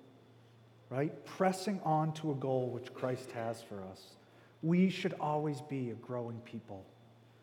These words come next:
And this is where the church plays such an amazing part. In verse sixteen, like I had said to you a few minutes ago, there's,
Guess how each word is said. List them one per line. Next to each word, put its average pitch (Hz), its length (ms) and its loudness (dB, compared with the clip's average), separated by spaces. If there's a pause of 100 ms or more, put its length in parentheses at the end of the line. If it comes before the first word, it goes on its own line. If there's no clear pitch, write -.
(880)
And 147 160 0
this 196 200 10
is 214 140 2
where 165 160 6
the 160 100 2
church 151 460 -2
plays 127 220 -6
such - 760 -2
an 151 100 -4
amazing 135 520 -4
part. 113 380 -6 (1080)
In 170 120 2
verse 185 260 8
sixteen, 185 640 2
like 147 180 0
I 151 120 4
had 147 140 2
said 190 280 2
to 160 80 -2
you 143 60 4
a 135 40 4
few 147 200 -4
minutes 160 280 -2
ago, 131 300 2 (240)
there's, 156 260 4